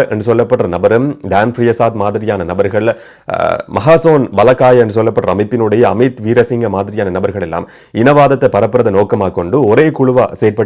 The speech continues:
நபர்கள். இந்த ரெண்டாயிரத்தி பதினெட்டாம் ஆண்டுல இந்த ரகசியமான தகவல் என்று சொல்லி சொல்லப்பட்டதுக்கு பிறகு டி ஐ டியினுடைய பணிப்பாளரா இருந்த டி ஐ ஜி நாலக சில்வா கைது செய்யப்படுறாரு. இது ரெண்டாயிரத்தி பதினெட்டாம் ஆண்டு காலகட்டத்துல நடக்குது.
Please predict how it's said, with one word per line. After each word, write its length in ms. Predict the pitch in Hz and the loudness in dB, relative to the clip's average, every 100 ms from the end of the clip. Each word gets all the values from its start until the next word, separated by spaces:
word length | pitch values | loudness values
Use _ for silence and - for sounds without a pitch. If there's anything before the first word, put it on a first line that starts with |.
| 92 | -4
நபர்கள். 400 | 85 85 90 131 165 - - - | -6 -6 -4 -2 -4 -8 -16 -4
இந்த 180 | 147 147 | 0 2
ரெண்டாயிரத்தி 520 | 117 156 180 185 165 | 2 2 0 0 -2
பதினெட்டாம் 460 | 123 123 143 139 131 | -2 0 0 0 0
ஆண்டுல 520 | 117 110 123 185 - | -2 0 0 -2 -4
இந்த 160 | 101 95 | -2 0
ரகசியமான 640 | 98 135 139 143 139 131 | 0 0 0 -2 0 0
தகவல் 340 | - - 117 | -2 -2 -2
என்று 160 | 123 120 | 0 -2
சொல்லி 260 | 123 120 120 | -2 0 0
சொல்லப்பட்டதுக்கு 720 | 98 101 117 120 120 113 92 | 0 0 0 0 0 -4 -8
பிறகு 360 | 85 82 90 139 165 - _ _ | -6 -6 -4 -4 -4 -12 _ _
டி 140 | 127 160 190 | -2 2 4
ஐ 80 | 170 | 2
டியினுடைய 500 | 156 151 139 135 143 | 0 -2 0 0 0
பணிப்பாளரா 600 | 135 101 127 135 135 120 | 0 -2 0 0 2 0
இருந்த 440 | 110 95 131 120 87 | 0 0 2 2 0
டி 140 | 104 | 0
ஐ 160 | 123 117 | 2 2
ஜி 180 | 113 123 82 - | 0 -2 -4 -8
நாலக 460 | 98 98 139 160 135 123 | -4 0 0 0 0 -2
சில்வா 400 | 104 87 131 127 | -2 0 0 -2
கைது 260 | 98 98 | -4 -4
செய்யப்படுறாரு. 560 | 92 98 95 90 85 - - - - | -2 -2 -2 -4 -2 -4 -8 -14 0
இது 300 | 113 165 - | 2 2 -2
ரெண்டாயிரத்தி 480 | 127 113 131 135 123 | -2 2 2 2 -2
பதினெட்டாம் 480 | - 101 131 127 123 | -2 0 0 0 -2
ஆண்டு 180 | 117 98 | -2 -2
காலகட்டத்துல 600 | 95 98 92 87 95 120 | -2 -4 -4 -8 -2 -2
நடக்குது. 400 | 98 87 87 | -2 -4 -4